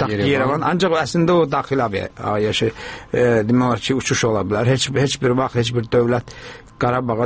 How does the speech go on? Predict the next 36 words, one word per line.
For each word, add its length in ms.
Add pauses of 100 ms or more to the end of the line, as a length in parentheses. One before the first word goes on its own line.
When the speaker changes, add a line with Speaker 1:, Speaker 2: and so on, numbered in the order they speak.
Speaker 1:
demək 160
olar 240
ki, 80
belə 240
birbaşa 400
uçuş 320
təşkil 320
eləməyə 320
risk 240
eləməz. 300 (340)
Speaker 2:
Hı 60
hı. 100
Speaker 1:
Çünki, 240
e, 220 (180)
söhbət 240
ki, 200
Bakının, 420 (400)
e, 60
hava 280
məkanı, 560
Bakının, 560
e, 140 (240)
demək 180
olar 240
ki, 140 (420)
m, 140 (420)
e, 60 (580)
be-, 540
a, 120 (140)
e, 460 (260)
yanacaq, 520 (120)
e, 240
doldurma, 480 (160)
e, 160 (300)
demək 160
olar 100